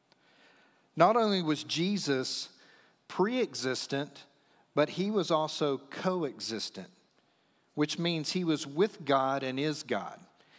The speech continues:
He coexisted with God. John one, one through three, "In the beginning was the Word, and the Word was with God," and listen to this, "and the Word was God."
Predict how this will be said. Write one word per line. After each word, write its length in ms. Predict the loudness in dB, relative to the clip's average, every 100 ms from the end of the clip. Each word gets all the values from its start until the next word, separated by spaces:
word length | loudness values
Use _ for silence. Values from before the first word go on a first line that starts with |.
| _
He 140 | -2
coexisted 920 | -2 2 2 2 -2 -2 -2 -2 -4
with 180 | -4 -6
God. 340 | -8 -8 -10 -16 _ _ -20 -20 -20 _ _ _ _
John 320 | 6 6 6 2
one, 340 | 2 2 2
one 200 | 0 0
through 180 | -2 -4
three, 400 | -2 -2 0 0
"In 80 | -2
the 80 |
beginning 500 | -4 -2 0 0 0
was 200 | -2 -2
the 100 | -2
Word, 360 | 0 2 2 0
and 100 | -2
the 60 | -4
Word 380 | 0 2 2
was 220 | -2 -4 -2
with 300 | -2 -2 0
God," 340 | 2 2 -2
and 120 | -2
listen 240 | -2 -2 -6
to 60 |
this, 240 | -4 -4 -4
"and 160 | -4
the 60 | -4
Word 560 | -4 -2 -2 -2 -4 -8
was 320 | -2 -2 -2
God." 320 | -8 -10 -12